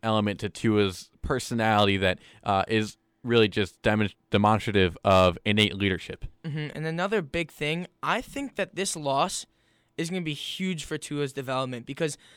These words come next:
Speaker 2: I think this is a loss that's gonna bring him into next season, you know, with a bit of taste in his mouth, that he said, instead of going into next season and being like, "All right, I've been perfect thus far, let's ju-,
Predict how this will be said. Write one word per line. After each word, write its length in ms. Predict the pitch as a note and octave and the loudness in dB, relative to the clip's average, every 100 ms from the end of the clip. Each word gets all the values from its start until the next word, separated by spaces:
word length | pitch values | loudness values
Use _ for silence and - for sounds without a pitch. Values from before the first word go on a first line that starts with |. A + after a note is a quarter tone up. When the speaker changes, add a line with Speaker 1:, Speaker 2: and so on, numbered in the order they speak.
| - - | -8 0
Speaker 2:
I 120 | G3 | 0
think 180 | A3 B3 | 0 -4
this 180 | G#3+ | -4
is 60 | F3 | -2
a 80 | D3 | -4
loss 460 | B2+ C3+ D#3 F3+ | 0 2 2 2
that's 200 | D#3 C#3+ | -6 -8
gonna 200 | - F3 | -6 -6
bring 200 | D3 D#3+ | -4 -4
him 80 | F3+ | -4
into 200 | F#3 E3+ | -6 -6
next 240 | D#3 D#3 - | -6 -6 -6
season, 440 | D3+ D#3+ F3+ E3+ | -6 -4 -6 -8
you 120 | D3+ | -4
know, 240 | D3+ D3 - - - _ | -2 -2 -4 -20 -20 _
with 160 | E3+ E3+ | -4 -4
a 60 | |
bit 200 | C#3+ F#3+ | -2 -2
of 80 | F#3 | -2
taste 320 | - E3 F3 G3+ | -2 -2 -2 -6
in 40 | |
his 140 | F#3 | -6
mouth, 260 | F#3 F#3+ F#3 | 0 0 0
that 60 | E3 | -6
he 60 | |
said, 260 | D#3 D#3+ D3+ _ _ _ _ _ _ - | -4 -6 -6 _ _ _ _ _ _ -6
instead 360 | F#3+ - B3 | -4 0 4
of 160 | B3+ F3 | 4 4
going 260 | G3+ G#3+ G#3 | 2 4 2
into 180 | - | -2
next 260 | F3+ E3+ - | -2 -2 -2
season 300 | E3 E3 F3 | -4 -4 -4
and 80 | D3+ | -4
being 100 | D3+ | -4
like, 180 | C3 - _ - | -6 -10 _ -2
"All 140 | E3+ | 0
right, 260 | C3 C#3 _ _ - | 2 -2 _ _ -6
I've 140 | D#3 | -4
been 160 | E3 D3+ | -4 -4
perfect 520 | - A3 B3 E3 B2+ | -2 2 2 0 -6
thus 180 | B2 - | -8 -2
far, 400 | C#3+ C#3 E3+ F3 _ _ _ _ | 0 2 2 -4 _ _ _ _
let's 180 | E3+ E3+ | -4 -4
ju-, 160 | - | -8